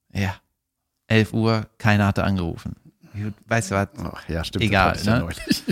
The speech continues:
Speaker 2: <laughs> Ja, ich
Speaker 1: Und dann
Speaker 2: weiß.
Speaker 1: irgendwann hat's an der Tür geklingelt. Ich habe auch alles vorbereitet, ne? Der Flur war leer,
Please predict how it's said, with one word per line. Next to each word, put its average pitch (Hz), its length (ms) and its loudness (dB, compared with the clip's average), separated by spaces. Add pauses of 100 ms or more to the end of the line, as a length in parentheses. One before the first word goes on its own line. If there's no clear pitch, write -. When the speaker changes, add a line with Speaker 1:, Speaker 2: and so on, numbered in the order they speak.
(360)
Speaker 2:
<laughs> - 0 -
Ja, 92 140 -4
ich - 60 -2
Speaker 1:
Und 123 140 4
dann 147 140 6
Speaker 2:
weiß. 147 60 2
Speaker 1:
irgendwann 165 260 6
hat's 147 240 0
an 135 80 0
der 120 100 2
Tür 143 180 2
geklingelt. 147 340 2
Ich 127 60 -4
habe 135 120 2
auch - 60 -6
alles 123 180 4
vorbereitet, 98 480 0
ne? 113 200 2
Der - 100 -8
Flur 131 340 2
war 110 120 0
leer, 107 340 4